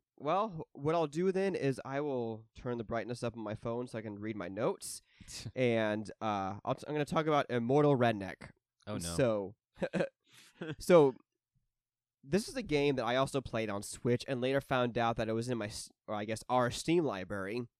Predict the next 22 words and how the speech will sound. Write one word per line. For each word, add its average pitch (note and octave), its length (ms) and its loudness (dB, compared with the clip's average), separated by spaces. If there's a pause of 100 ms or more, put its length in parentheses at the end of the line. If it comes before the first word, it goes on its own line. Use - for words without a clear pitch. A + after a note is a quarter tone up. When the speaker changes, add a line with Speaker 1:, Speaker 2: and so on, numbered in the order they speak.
(140)
Speaker 1:
And B2 100 -6
so B2 200 0
I A2+ 120 0
spent - 320 -2
twenty-five C#3+ 560 4
bucks, - 480 -2 (500)
and A#2+ 180 2
when A#2+ 100 2
I A#2 60 4
didn't B2 220 2
have A#2+ 320 0
to. G2+ 320 -4 (580)
But A2+ 460 0 (500)
it C#3 120 4
is B2 120 2
what A2 100 2
it G2+ 120 0
is. F2+ 220 -6 (380)
Uh, D3 260 6
so F3 220 4
basically, F#3 640 0 (500)
it's, D3 240 0